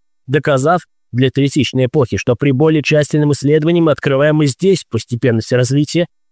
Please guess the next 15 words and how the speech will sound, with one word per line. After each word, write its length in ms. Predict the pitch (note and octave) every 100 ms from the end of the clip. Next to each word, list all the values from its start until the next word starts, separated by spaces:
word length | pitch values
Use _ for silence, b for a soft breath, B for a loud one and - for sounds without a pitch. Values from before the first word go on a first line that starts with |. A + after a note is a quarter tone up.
| _
гармонирующую 680 | C3 D3+ C3+ C#3 D3 D#3+ E3
с 80 | -
постепенным 560 | C#3+ - A#2+ D3+ D3 D#3
преобразованием 760 | C#3+ C#3 C#3+ C3 B2 C#3+ D#3+
неорганической 760 | D3+ B2+ B2+ A#2+ A#2+ A2 - A#2
среды. 420 | - A#2 F#2+ F2 _ _ _ _ _ _ _ _ _ _ -
Система 420 | C3+ - D#3 D3+
Лайля 380 | D3 D#3 E3 D#3
положила 400 | C#3+ B2 D3 D3
начало 360 | C3+ - C#3+
геологии 380 | C#3 C3 C#3 D3
как 160 | C3 A#2+
строгой 460 | - D3 D#3 D3+
индуктивной 500 | D3+ C3 - C#3+ C3+
науке. 380 | C3 C3 G#2+ -